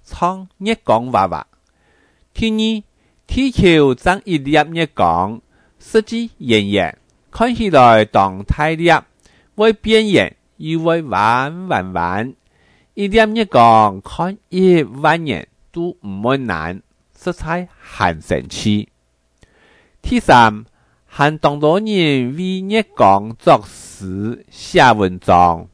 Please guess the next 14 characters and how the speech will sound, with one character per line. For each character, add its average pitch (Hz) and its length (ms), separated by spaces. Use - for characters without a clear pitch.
编 90 380
故 143 240
事。 147 460
我 147 360
当 147 180
想 214 400
下 196 260
一 233 180
摆 160 440
做 180 240
得 160 220
起 170 480
地 - 260
球， 117 460